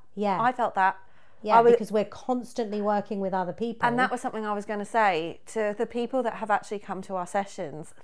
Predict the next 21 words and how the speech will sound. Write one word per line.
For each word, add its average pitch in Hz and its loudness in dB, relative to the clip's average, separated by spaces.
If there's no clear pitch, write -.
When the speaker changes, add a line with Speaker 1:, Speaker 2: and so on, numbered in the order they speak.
Speaker 2:
Thank 220 -6
you 139 -6
Speaker 1:
Yeah. 220 4
Speaker 2:
to 214 -4
you 214 2
guys, 143 -2
because 202 -4
actually 214 -2
us, 233 4
you, 226 2
watching 208 2
you 226 0
progress 165 -2
has 208 -8
really 196 4
motivated 190 -2
me 202 -2
to - -12
want 180 -4
to 185 -12
go, 170 -2